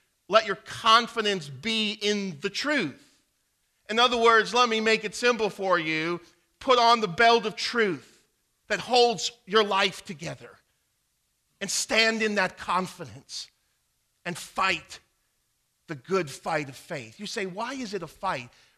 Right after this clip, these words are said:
Because the devil doesn't want you to stand in the confidence of the foundation that has been laid in Jesus Christ.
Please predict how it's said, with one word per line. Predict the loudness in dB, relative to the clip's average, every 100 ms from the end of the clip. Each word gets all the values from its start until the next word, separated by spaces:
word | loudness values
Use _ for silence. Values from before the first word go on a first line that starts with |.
| -18
Because | -16 -6 -6 -6
the | -10
devil | -12 -8 -8 -6 -10
doesn't | -8 -10 -8 -12 -10
want | -10 -10
you | -14
to | -14 -12
stand | -12 -12 -12 -10 -10
in |
the | -10
confidence | -16 -20 -10 -10 -10 -12 -14 -16
of | -20
the | -20
foundation | -14 -14 -14 -16 -16 -16 -16
that | -20
has | -20 _
been | -20 -20
laid | -20 -20
in | -20
Jesus | -20 -20 -20 -20 -20
Christ. | _ _ _